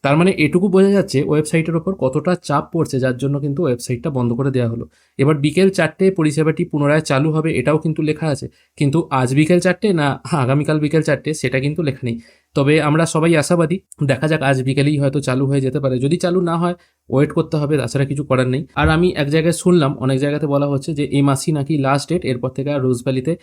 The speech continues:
আবেদনও নাকি করা যাবে না। এটাও কিন্তু সম্পূর্ণ ভুল খবর। কোথাও ওয়েবসাইটে লেখা নেই যে ও রোজ ভ্যালির আবেদন করার লাস্ট ডেট এই দিনটা ধার্য করা হয়েছে বা এরকম কোনো কিন্তু লাস্ট ডেট নেই।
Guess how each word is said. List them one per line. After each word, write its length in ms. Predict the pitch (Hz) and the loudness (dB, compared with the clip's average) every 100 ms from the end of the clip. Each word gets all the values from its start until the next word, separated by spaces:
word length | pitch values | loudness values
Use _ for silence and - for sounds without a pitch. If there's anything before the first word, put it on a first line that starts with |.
| _ _ | _ _
আবেদনও 380 | 110 127 135 160 | -2 0 2 2
নাকি 200 | 160 143 | 2 0
করা 200 | 151 131 | 0 0
যাবে 180 | 120 117 | 0 -2
না। 100 | 117 | -2
এটাও 260 | 120 139 190 | -2 2 2
কিন্তু 200 | 185 175 | 2 -2
সম্পূর্ণ 400 | 156 127 139 143 | -2 -2 -2 -2
ভুল 200 | 135 143 | -2 -4
খবর। 260 | 139 139 165 | -4 -4 -4
কোথাও 420 | 156 156 196 196 | -2 2 2 2
ওয়েবসাইটে 440 | 160 156 165 151 | 0 0 -2 -2
লেখা 260 | 147 139 151 | -2 -2 -2
নেই 160 | 160 156 | -2 0
যে 100 | 156 | 0
ও 100 | 135 | 0
রোজ 160 | 135 | 0
ভ্যালির 340 | 131 143 143 139 _ _ | 0 -2 -2 -6 _ _
আবেদন 320 | 127 135 139 | 0 2 2
করার 220 | 135 139 131 | 2 2 2
লাস্ট 320 | 123 131 - | 0 0 -2
ডেট 180 | 139 139 | -4 -2
এই 220 | 127 127 | -2 -2
দিনটা 400 | 127 123 135 127 120 127 | -2 0 0 -2 -6 -8
ধার্য 280 | - 127 127 | -2 0 0
করা 200 | 135 135 | 0 0
হয়েছে 320 | 131 127 175 - _ _ | -2 -4 -6 -12 _ _
বা 80 | 165 | 0
এরকম 280 | 185 185 208 | 2 4 2
কোনো 180 | 190 196 | 2 2
কিন্তু 200 | 202 196 | 2 2
লাস্ট 240 | 160 147 | 2 2
ডেট 80 | 165 | 2
নেই। 240 | 135 120 | 2 -2